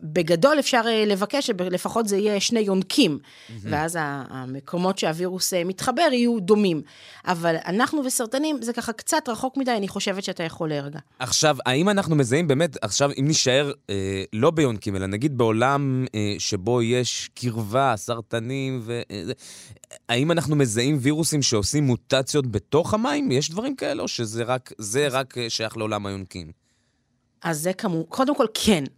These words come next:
Speaker 1: אז, אה, כמו שאמרו בפארק היורה,
Speaker 2: <laughs>
Speaker 1: life finds a way, והחיים כל הזמן משתנים, וכל הזמן, וכמו שיש מרוץ חימוש בינינו לבין הווירוסים שלנו, והשפעת משתנה בכל שנה, ויש ככה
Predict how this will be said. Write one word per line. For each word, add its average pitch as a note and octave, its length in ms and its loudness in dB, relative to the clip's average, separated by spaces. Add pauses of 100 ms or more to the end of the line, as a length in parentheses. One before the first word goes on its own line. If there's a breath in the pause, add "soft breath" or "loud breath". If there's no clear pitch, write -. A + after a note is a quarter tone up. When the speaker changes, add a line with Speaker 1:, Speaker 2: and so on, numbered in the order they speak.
(400)
Speaker 1:
אז, C#3 260 -6
אה, A#2+ 180 -6
כמו G#3 200 0
שאמרו E3 300 -2
בפארק C#3+ 340 -4
היורה, G#3 460 4 (160)
Speaker 2:
<laughs> E3 180 -2
Speaker 1:
life D3+ 320 0
finds D#3+ 280 -4
a D3 60 -2
way, A#3+ 360 4 (300 loud breath)
והחיים G#3+ 500 4
כל D4+ 180 4
הזמן C4 180 2
משתנים, A3+ 440 2
וכל G3+ 380 0
הזמן, A#3+ 220 2
וכמו A3+ 360 0
שיש A#3 300 -2
מרוץ G#3+ 360 0
חימוש A3+ 300 2
בינינו F#3+ 380 2
לבין F#3+ 240 0
הווירוסים F#3+ 580 -2
שלנו, G3 560 0 (380 loud breath)
והשפעת F#3+ 640 0
משתנה G#3 400 -2
בכל G3 320 0
שנה, G#3 420 2
ויש F3+ 280 0
ככה G#3+ 260 0